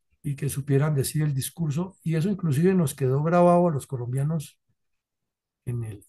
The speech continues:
A D N, y todavía persiste que el que habla muy bonito es el, la persona que debe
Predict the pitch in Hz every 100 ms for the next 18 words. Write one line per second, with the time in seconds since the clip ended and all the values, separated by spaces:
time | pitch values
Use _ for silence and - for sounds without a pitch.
0 | - 151 175 233 214 113 - _ _ _
1 | _ - 123 143 139 143 165 175 196 180
2 | 190 147 - 185 - _ _ _ _ _
3 | 147 131 - 160 175 190 190 175 185 175
4 | 143 - 175 - _ _ _ _ _ _
5 | _ _ 147 139 - - - - 151 135
6 | 147 170 151 135 139 123 143 156 139 123
7 | 127 147 160